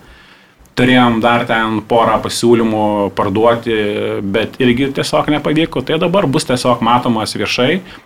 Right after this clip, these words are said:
YouTube kanale, tiesiog fanams, kad fanai tiesiog dar labiau Žalgirį pamiltų, kad, e, dar labiau taptų sirgaliais Žalgirio, galbūt kažkas prisijungs, ta prasme, prie, e, sirgalių. Tai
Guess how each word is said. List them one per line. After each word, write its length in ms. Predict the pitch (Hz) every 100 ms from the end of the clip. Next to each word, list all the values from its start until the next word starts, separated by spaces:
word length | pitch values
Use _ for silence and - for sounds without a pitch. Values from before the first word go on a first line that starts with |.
| -
YouTube 380 | - 113 131 120
kanale, 380 | 113 101 101 151 208 -
tiesiog 420 | - 254 - 214 -
fanams, 460 | 180 127 95 -
kad 160 | - 120
fanai 460 | - 151 151 131 117
tiesiog 460 | 117 120 120 117
dar 240 | 110 123 127
labiau 460 | 107 113 117 117 113 - - - - - _ _ -
Žalgirį 600 | 95 123 127 127 123 120 113 -
pamiltų, 560 | 123 120 131 120 117 107 - -
kad, 340 | - 113 113 101 -
e, 140 | 120 110 107
dar 300 | 98 123 120
labiau 460 | 117 113 117 113 110
taptų 540 | 127 123 - 117 113
sirgaliais 640 | 107 110 104 123 131 117 113
Žalgirio, 600 | 117 127 117 117 113 107
galbūt 400 | 104 110 160 -
kažkas 320 | 127 - 143
prisijungs, 540 | 120 - 110 120 113 -
ta 80 | 110
prasme, 380 | 104 117 110 110
prie, 220 | 110 113
e, 1300 | 110 - - _ _ _ _ _ _ - - 123 117
sirgalių. 500 | - 117 117 120 110
Tai 200 | 180